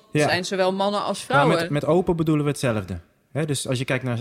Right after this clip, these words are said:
Speaker 1: naar seksuele energie, is het mannelijke penetreren en het vrouwelijke is open.
Speaker 2: Ja,
Speaker 1: Je
Speaker 2: de
Speaker 1: moet
Speaker 2: man,
Speaker 1: wel
Speaker 2: de man is rechtlijnig, doelmatig, zeg maar. Die,
Speaker 1: Ja.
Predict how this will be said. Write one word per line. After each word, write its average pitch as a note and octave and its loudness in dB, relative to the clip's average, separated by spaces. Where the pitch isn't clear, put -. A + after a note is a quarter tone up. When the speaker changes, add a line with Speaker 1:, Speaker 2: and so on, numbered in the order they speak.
Speaker 1:
naar A#2+ -2
seksuele A#2+ -4
energie, A#2+ -4
is A#2+ -4
het A2 -4
mannelijke A#2+ -2
penetreren A2+ -4
en B2 -4
het A#2 -6
vrouwelijke A#2 -2
is A#2 -4
open. G#2 0
Speaker 2:
Ja, F3+ -2
Speaker 1:
Je B2+ 0
Speaker 2:
de A2+ 2
Speaker 1:
moet A2 4
Speaker 2:
man, - 4
Speaker 1:
wel C3+ 0
Speaker 2:
de G3 -2
man G#3 2
is G#3+ -2
rechtlijnig, G#3 0
doelmatig, G3 0
zeg G3 -4
maar. F3+ -2
Die, F3 -2
Speaker 1:
Ja. D#3+ 2